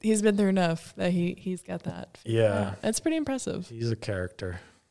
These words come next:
Speaker 1: Was last year a year that you really slowed down coming to the races, or was it the year prior?
Speaker 2: Yeah, so I think at my peak, I went to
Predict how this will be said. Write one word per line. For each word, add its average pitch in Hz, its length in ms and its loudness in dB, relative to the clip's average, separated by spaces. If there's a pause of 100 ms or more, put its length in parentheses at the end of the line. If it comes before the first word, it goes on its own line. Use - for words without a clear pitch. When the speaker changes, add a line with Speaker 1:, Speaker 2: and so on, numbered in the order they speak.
(340)
Speaker 1:
Was 214 180 0
last 202 360 4
year 285 500 0
a 254 80 2
year 254 580 0
that 226 180 2
you 226 160 0
really 233 300 4
slowed 214 380 2
down 214 320 2
coming 226 260 -2
to 233 100 -6
the 226 60 0
races, 226 400 0
or 196 100 2
was 180 120 0
it 175 80 -4
the 175 80 -2
year 165 140 0
prior? 170 440 -10 (840)
Speaker 2:
Yeah, 170 280 4
so 107 840 2 (680)
I - 60 -6
think 147 240 0
at 127 80 4
my 95 180 0 (120)
peak, - 340 -2
I 104 80 2
went 104 260 -2
to 101 320 -2